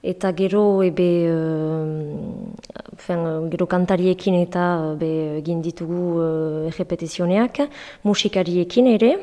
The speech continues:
Orduan, musikariak hor hiru bat dira. Eh, orduan, bada Nicola Viel, hori pianista, eh, Sebastian Luc, gitarista,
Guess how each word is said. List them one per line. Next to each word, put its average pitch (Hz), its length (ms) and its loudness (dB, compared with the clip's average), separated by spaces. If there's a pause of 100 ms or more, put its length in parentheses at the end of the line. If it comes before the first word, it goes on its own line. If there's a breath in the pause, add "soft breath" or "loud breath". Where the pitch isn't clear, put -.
(580 loud breath)
Orduan, 185 240 2
musikariak 202 680 2 (200)
hor 202 340 6 (200)
hiru 226 260 6
bat 196 160 4
dira. 196 320 4 (680 loud breath)
Eh, 180 840 4
orduan, 185 440 4
bada 180 320 4
Nicola 196 440 4
Viel, 185 380 6 (160)
hori 175 240 0
pianista, 185 760 2 (800 loud breath)
eh, 175 280 2
Sebastian 196 640 4
Luc, 190 300 2
gitarista, 185 760 2